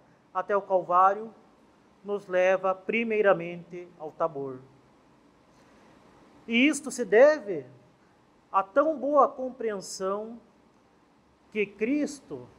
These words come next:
evidentemente por ser Deus, mas também a Santa Igreja tem da nossa própria psicologia humana.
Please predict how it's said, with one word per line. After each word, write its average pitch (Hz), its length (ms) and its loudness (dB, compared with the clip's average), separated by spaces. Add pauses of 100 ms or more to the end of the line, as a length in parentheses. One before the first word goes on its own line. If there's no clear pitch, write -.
(100)
evidentemente 170 800 -4
por 156 180 -10
ser 151 220 -6
Deus, 226 580 4 (380)
mas 226 260 8
também 220 280 -2
a 220 40 -2
Santa 220 220 -4
Igreja 226 500 2
tem 262 480 0 (540)
da 214 140 2
nossa 214 440 0
própria 196 640 0
psicologia 175 1160 -4 (180)
humana. 165 560 -2